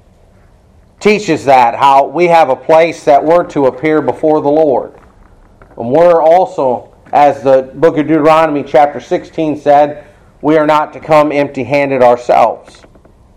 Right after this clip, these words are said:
And so we want to turn,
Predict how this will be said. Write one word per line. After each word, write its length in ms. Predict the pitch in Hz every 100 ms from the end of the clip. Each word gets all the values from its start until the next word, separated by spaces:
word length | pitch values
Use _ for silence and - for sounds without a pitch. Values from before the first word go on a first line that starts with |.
| _ _ _ _ _ _ _ _ _ _ _ _ _ -
And 480 | 151 165 165 160 -
so 520 | - 190 185 170 - _ _ _ _ _ -
we 120 | 156
want 300 | 175 196 202
to 180 | 170 160
turn, 580 | 156 190 190 185 180